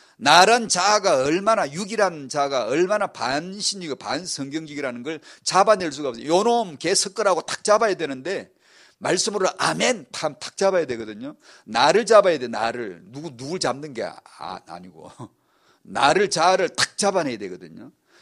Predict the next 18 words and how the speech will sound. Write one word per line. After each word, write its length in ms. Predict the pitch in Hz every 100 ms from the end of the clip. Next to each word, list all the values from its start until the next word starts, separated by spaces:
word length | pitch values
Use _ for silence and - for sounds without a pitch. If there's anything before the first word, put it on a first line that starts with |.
| -
그게 300 | 170 202 - -
은혜 280 | - 160 156
받는 380 | - 85 85 80
겁니다. 380 | 73 - - _ _ _ _ _ _ _ _
아멘입니다. 800 | - 95 113 123 113 78 71 67
아멘. 200 | 76 -
말씀 500 | - 92 90 - 113
받고 360 | 101 92 - 92
아멘 560 | - - - 101 107 101
하고 420 | 90 85 139 170 _ _ _ _ -
이게 320 | 95 90 92 _ _ _ _ _ -
은혜 180 | 113 101
안에 220 | 95 92
깨달아져 540 | - 120 113 101 - 76
가고 300 | 71 - _ _ _ _
탁 200 | - -
깨닫는 360 | 226 226 233 220
순간 400 | 175 175 185